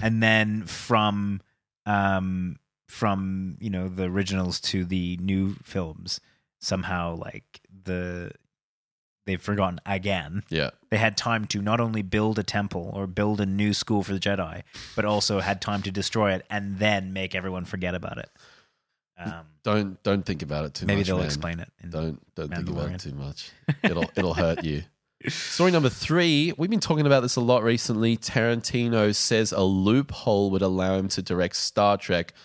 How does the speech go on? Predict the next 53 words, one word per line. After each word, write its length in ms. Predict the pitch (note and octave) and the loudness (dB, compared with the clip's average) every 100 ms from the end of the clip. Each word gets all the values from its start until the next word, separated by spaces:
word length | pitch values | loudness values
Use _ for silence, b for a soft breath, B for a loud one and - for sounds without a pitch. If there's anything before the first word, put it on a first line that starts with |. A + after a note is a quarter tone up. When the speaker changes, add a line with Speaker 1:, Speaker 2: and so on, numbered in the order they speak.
| b _ | b _
Speaker 2:
without 260 | F2+ F2+ E2+ | -2 0 0
it 140 | - | -2
being 260 | - F2 E2+ | -2 0 0
his 220 | F2 D#2+ | -2 -4
final 360 | - E2+ E2+ E2+ | -2 -2 0 -4
film. 360 | - G#2+ F2+ | 0 0 2
So 260 | F2 A#2+ G#2+ B B B | 2 2 2 B B B
Tarantino, 680 | - E3 E3+ E3+ D#3 D3 C#3+ | 0 2 2 2 4 4 4
throughout 220 | - A2 | 4 2
his 120 | G2+ | 2
whole 200 | - A#2+ | 2 2
career, 300 | A#2 B2 A#2 | 2 2 2
he's 180 | A2 G#2 | 2 -2
built 180 | G#2 D#2+ | -2 -2
this, 200 | F#2 - - - B B | -4 -4 -12 -18 B B
built 200 | F#3 F3+ | 2 4
up 80 | D#3+ | 4
this 160 | C#3+ A2+ | 4 4
narrative 540 | A2 A2+ A#2 A2 F#2 | 4 6 6 4 2
that 100 | G2 | 0
I'm 140 | A2+ | 0
only 260 | - F#3+ F3 | -2 -2 -2
making 340 | E3+ D3+ - | -2 -2 -2
ten 300 | C#3+ F3 D3+ | 0 0 0
films. 760 | C#3+ - D3+ D3 C3 G2 F2 - B B B B | -2 -2 2 4 2 0 -4 -6 B B B B
Um, 440 | - G2+ G2 G2 F#2+ | 2 4 4 2 0
and, 520 | G2+ G2 G2 G2 F#2+ - | 2 4 4 2 0 4
uh, 300 | G2 F#2+ F#2+ | 6 6 4
you 120 | G#2+ | 2
know, 100 | G#2 | 0
it, 260 | G#2 C3+ - | 0 -4 -10
he's 280 | B2 G#2+ - | -4 -4 0
th-, 180 | C#3 A#2+ | 0 0
this, 140 | C3+ | 0
this 200 | C3 A#2 | 2 0
film 220 | - C3 | 2 2
that's 120 | A#2+ - | 2 0
coming 240 | A2+ G#2+ | 0 2
out 280 | G#2+ G2+ - | 2 0 -4
later 300 | G2+ G2 G2+ | 2 2 4
this 220 | G2+ G2+ B2 | 0 0 2
year, 200 | A#2+ G2+ | 2 4
Once 180 | G2+ | 0
Upon 160 | - G2 | 0 0
a 40 | F#2 | 0
Time 180 | F#2 | -2
in 60 | F2+ | 0
Hollywood, 360 | G2+ D3+ A2 F#2 | 0 2 0 0
is 100 | F2+ | -4
his 160 | E2 | -4
ninth 320 | G2 A2 C#3 E2 | 0 0 0 -4
entry. 420 | F2+ E2+ E2 D2+ | -6 -6 -8 -4
So 340 | - G2+ G2 | 0 2 0